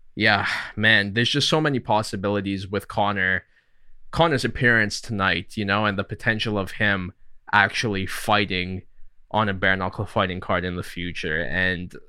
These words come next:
that, that's exciting, not only for bare knuckle fighting championships, but just, you know, for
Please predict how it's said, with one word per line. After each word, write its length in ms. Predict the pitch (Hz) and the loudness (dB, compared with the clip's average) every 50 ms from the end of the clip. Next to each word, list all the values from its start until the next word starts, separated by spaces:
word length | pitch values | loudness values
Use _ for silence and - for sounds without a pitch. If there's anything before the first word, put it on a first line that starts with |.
| - - | -10 -2
that, 260 | 147 160 170 156 139 | 0 2 2 2 4
that's 200 | 147 156 - - | 2 2 4 2
exciting, 680 | 143 117 - - 131 131 131 135 135 131 131 131 131 127 | -2 -2 2 4 6 4 6 4 2 0 2 2 2 4
not 180 | 120 117 120 | 4 4 4
only 420 | 127 127 123 120 117 113 113 113 107 | 4 2 2 2 2 2 2 0 -2
for 720 | - - - 117 107 107 104 104 101 101 101 98 92 - _ _ _ _ _ - - - - _ _ - | -2 -4 -2 0 2 4 4 6 6 6 6 6 4 0 _ _ _ _ _ -20 -20 -20 -20 _ _ 2
bare 160 | - 120 117 | 6 6 6
knuckle 260 | 113 110 110 - 117 | 6 4 0 -2 -4
fighting 320 | 104 - 117 110 107 104 101 | -2 0 0 0 0 0 -4
championships, 840 | - - 110 110 113 117 127 127 117 113 - 143 131 131 - - | -2 2 4 4 4 4 2 0 0 0 2 2 0 0 0 -6
but 260 | - - 110 101 98 | -4 0 0 0 0
just, 600 | - - 117 113 - - - - - _ - - - _ - - _ _ - - | 2 2 0 2 2 -2 -4 -6 -6 _ -18 -20 -20 _ -20 -20 _ _ -14 -4
you 140 | - 139 135 | 0 2 4
know, 260 | 127 120 120 120 120 - - - - - | 4 4 4 2 0 -4 -10 -18 -18 -16
for 680 | - - - 131 127 135 135 131 127 127 127 123 123 - | -14 -6 0 4 6 6 8 8 8 8 8 6 2 -4